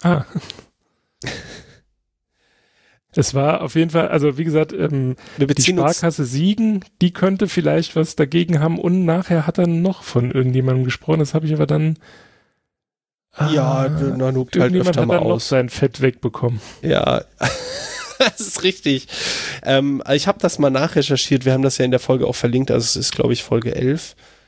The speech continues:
Speaker 2: Ähm, und da wird das schon auch nochmal, äh, erklärt. Also dieser Rant ist natürlich etwas, äh, rantig, wie sich für einen Rant gehört, aber,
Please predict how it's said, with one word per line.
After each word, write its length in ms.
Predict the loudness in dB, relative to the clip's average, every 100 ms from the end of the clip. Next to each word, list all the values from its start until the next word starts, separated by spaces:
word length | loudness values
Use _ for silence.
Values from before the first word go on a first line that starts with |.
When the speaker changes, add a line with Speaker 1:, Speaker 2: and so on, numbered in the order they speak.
| _ _ -6
Speaker 2:
Ähm, 600 | -2 0 0 -2 -4 -6
und 600 | -2 0 0 -4 -8 -8 -14 _ _ _ _ _ _ _ _ -2
da 380 | 0 2 0
wird 180 | -2 0
das 300 | 0 0 -4
schon 320 | -2 -2 -2
auch 260 | 0 0 0
nochmal, 560 | -4 0 0 2 0 -2
äh, 280 | -4 -4 -6
erklärt. 340 | -4 -2 0
Also 160 | 0 -2
dieser 340 | -2 0 2
Rant 360 | 2 2 0 -2
ist 240 | -2 0
natürlich 420 | 0 0 -2 -4
etwas, 420 | -4 0 0 0 -4
äh, 260 | -4 -2
rantig, 640 | 0 0 0 0 -2 -2 -2
wie 100 | 0
sich 220 | -2 -4
für 140 | -6
einen 160 | -4 0
Rant 360 | 2 2 0 -2
gehört, 460 | 0 2 0 -2
aber, 360 | 0 2 2